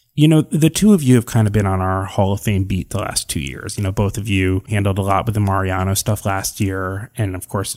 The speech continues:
uh, the Mussina stuff also, and this year with Jeter. You guys are both taking a big part of what we're doing this year.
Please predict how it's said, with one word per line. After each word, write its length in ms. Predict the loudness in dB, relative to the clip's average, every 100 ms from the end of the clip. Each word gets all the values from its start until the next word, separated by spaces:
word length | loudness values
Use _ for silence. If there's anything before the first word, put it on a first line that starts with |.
| -4
uh, 140 | -4
the 200 | -2 -4
Mussina 360 | -2 -2 0 0
stuff 220 | -2 -4
also, 460 | -2 -2 0 0 0
and 100 | 0
this 180 | 0 -2
year 100 | -4
with 120 | -6
Jeter. 420 | -4 -2 0 0
You 200 | 0 0
guys 120 | 0
are 60 | -2
both 300 | 0 -2 -2
taking 260 | -8 -6
a 60 | -4
big 200 | -4 -4
part 200 | 0 0
of 100 | 0
what 120 | -2
we're 80 | -2
doing 340 | 4 6 6
this 200 | 4 2
year. 220 | 0 0